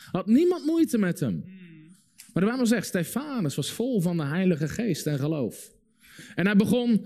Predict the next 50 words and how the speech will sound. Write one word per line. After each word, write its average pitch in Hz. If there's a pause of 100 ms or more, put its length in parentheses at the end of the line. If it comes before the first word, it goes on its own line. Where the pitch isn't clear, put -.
(120)
eerst 269
de 240
weduwe, 233 (380)
de -
Grieks 220
sprekende 233
weduwe, 233
begon 160
die 190
te 175
dienen 214
met 170
brood 196
en 156 (160)
gewoon 190
praktische 233
dingen. 214 (320)
Vindt 339
nog 381
steeds 403
iedereen 359
mooi. 156 (220)
Weet 170
je, 160
ach, 160
als 131
het 113
lieve 143
Stefanus, 123
weet 110
je 131
wel. 135 (380)
Geeft, 165
geeft 160
die, 143 (180)
geeft 151
die 151
lieve 156
vrouwen 135
te 113
eten, 107
zorg 160
voor 147
die 131
vrouwen. 127 (280)
Maar 147
toen 285
zegt 165
de 143
Bijbel 127